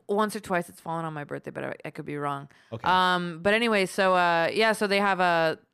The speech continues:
Speaker 1: obviously the festival in July. It's been up in Wilseyville the last couple of years.
Speaker 2: Beautiful.
Speaker 1: And then
Speaker 2: Blue, Blue Mountain Event Center.
Speaker 1: and then they'll
Speaker 2: Beautiful.
Speaker 1: have, you know, throughout the year when we're not at that festival, um,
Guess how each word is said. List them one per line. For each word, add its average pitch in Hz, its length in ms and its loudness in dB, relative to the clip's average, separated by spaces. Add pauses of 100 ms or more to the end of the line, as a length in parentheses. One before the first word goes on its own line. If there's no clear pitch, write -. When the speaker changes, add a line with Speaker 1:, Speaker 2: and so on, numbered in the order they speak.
Speaker 1:
obviously 170 300 -4
the 151 100 -8
festival 160 400 -6
in 156 80 -8
July. 151 640 -4
It's 147 120 -18
been 160 140 -8
up 147 120 -8
in 147 140 -10
Wilseyville 147 440 -8
the 143 80 -12
last 147 200 -10
couple 151 200 -12
of 151 60 -8
years. 151 240 -6
Speaker 2:
Beautiful. 120 220 -2
Speaker 1:
And 180 80 -2
then 175 240 0
Speaker 2:
Blue, 135 220 0
Blue 131 260 -2
Mountain 127 260 0
Event 120 220 -2
Center. 64 260 -20
Speaker 1:
and 220 140 -2
then 233 140 0
they'll 240 120 2
Speaker 2:
Beautiful. 226 140 -2
Speaker 1:
have, 202 300 0
you 202 120 -6
know, 190 80 -2
throughout 190 240 -4
the 190 80 -6
year 196 220 -2
when 185 180 -6
we're 165 80 -8
not 175 200 -2
at 170 80 -8
that 156 180 -8
festival, 156 880 -6
um, 151 540 -6